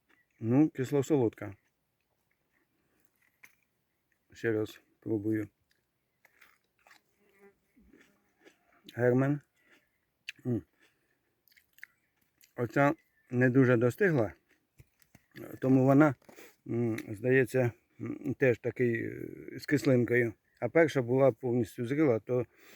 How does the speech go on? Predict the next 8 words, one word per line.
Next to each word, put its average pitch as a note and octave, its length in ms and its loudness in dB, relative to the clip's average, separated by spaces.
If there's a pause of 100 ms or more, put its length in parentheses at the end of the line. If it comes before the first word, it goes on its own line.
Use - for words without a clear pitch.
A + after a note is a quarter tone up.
(340)
м, G#2+ 280 -10
чисто B2+ 320 -4
солодка. G2 540 -12 (460)
Ну C#3 180 -2
і B2+ 40 -4
ще B2+ 200 0
раз B2+ 240 -4 (840)
Джуну. G#2+ 520 -6